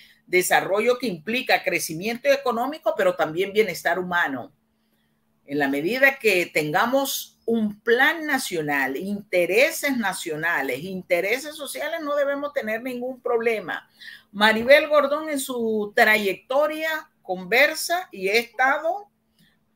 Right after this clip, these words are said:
en diversos procesos presentando nuestra visión, al igual que ellos tienen todo el derecho de presentar su visión. Lo que debe de prevalecer es un plan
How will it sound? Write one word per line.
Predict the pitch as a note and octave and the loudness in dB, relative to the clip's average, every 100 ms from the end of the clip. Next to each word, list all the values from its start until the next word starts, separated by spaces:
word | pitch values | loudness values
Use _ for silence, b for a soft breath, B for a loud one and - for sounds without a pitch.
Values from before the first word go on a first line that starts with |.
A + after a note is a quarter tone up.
| _ _ | _ _
en | G3 F3 D#3 D3 C#3+ | 0 0 -2 -2 -4
diversos | C#3+ E3 C#4 D#4+ D4+ | 2 6 6 4 -2
procesos | C#4 A3+ G#3+ B3 C#4+ C#4+ F4 | 0 -2 0 2 0 0 -6
presentando | D4 B3 A3+ F#3 A3+ B3+ D#4+ E4 | -4 -4 -4 -6 -6 -4 -4 -4
nuestra | C#4+ C4+ G#3 F#3+ | -4 -2 -2 -2
visión, | F#3 - D#4 G#4+ D3 A2+ F2+ _ _ _ _ _ - | -4 -8 -6 -6 -8 -10 -12 _ _ _ _ _ 0
al | D#3 | 0
igual | D3+ C#3+ D3 E3 | 2 4 4 4
que | B3 C4 | 0 0
ellos | C#4+ - | -2 -4
tienen | C4 C#4 C4+ | -4 -2 -2
todo | C4+ C4+ | -2 0
el | D4 A#3+ | 0 0
derecho | G3 A3 C4+ D#4 | 0 0 -2 -4
de | A#3 | -4
presentar | - F3+ E3 D3 G3 A3+ | -2 -2 -2 -2 0 -2
su | C4+ | -2
visión. | A#3+ F#3+ F3 F3+ D3+ F#2+ - _ b b - | -8 -6 -4 -4 -4 -8 -18 _ b b -6
Lo | G3 G3 G3 | 0 0 0
que | F#3 | -2
debe | F#3 C4+ E4 D4 | 0 0 2 2
de | B3 | 0
prevalecer | G#3+ G#3 F3+ F3+ E3 C4 C#4+ | -2 0 2 0 -2 -2 -2
es | D#4 | -4
un | C4+ C4 | -6 -8
plan | - A#3 B3 C#4 | -6 -2 0 -2